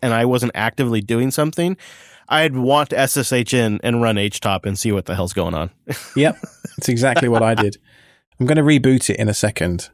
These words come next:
Speaker 2: and I, w-, I want you to hear what happens.
Speaker 1: And there's no gooey? There's no web gooey or anything?
Speaker 2: No. No, nothing like that. Why would there be? It's just, it's just Linux. You know, if you wanna put Cockpit on there, I guess you could, but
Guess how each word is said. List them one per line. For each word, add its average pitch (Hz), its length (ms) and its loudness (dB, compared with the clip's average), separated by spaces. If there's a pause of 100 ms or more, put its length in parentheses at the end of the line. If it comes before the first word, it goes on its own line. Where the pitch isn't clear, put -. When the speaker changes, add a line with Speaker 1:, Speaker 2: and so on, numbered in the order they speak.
(120)
Speaker 2:
and 104 400 0
I, 98 120 0
w-, 120 200 2
I 123 40 0
want 131 160 2
you 123 40 2
to 123 100 2
hear 127 280 4
what 104 140 2
happens. 101 580 -2 (240)
Speaker 1:
And 180 80 2
there's 196 120 2
no 277 140 4
gooey? 180 460 2
There's 170 160 2
no 196 120 4
web 147 280 2
gooey 185 240 2
or 185 40 0
anything? 208 360 -4 (580)
Speaker 2:
No. 127 340 2 (520)
No, 123 180 2
nothing 110 260 0
like 90 160 0
that. 80 140 0
Why 135 140 4
would 165 140 4
there 120 100 2
be? 101 160 2
It's - 160 -2
just, - 400 -4
it's 110 180 -2
just - 200 -2
Linux. 117 540 -2
You 127 80 -4
know, 104 120 2
if 107 120 -2
you 131 60 2
wanna 113 120 0
put - 180 -2
Cockpit - 360 0
on 101 140 0
there, 98 160 2
I 98 60 2
guess 101 220 -4
you 90 40 -4
could, 104 340 0
but 95 200 -4